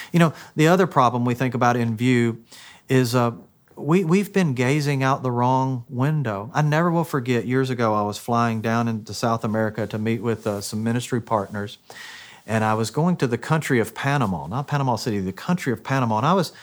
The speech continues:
super excited about seeing the Panama Canal. I'd heard folks talk about that. So we were flying to Panama at night,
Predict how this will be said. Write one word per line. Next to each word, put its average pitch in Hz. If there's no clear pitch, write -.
super 208
excited 123
about 110
seeing 151
the 127
Panama 131
Canal. 110
I'd 107
heard 131
folks 127
talk -
about 110
that. 117
So 143
we 143
were 147
flying 165
to 151
Panama 127
at 113
night, 113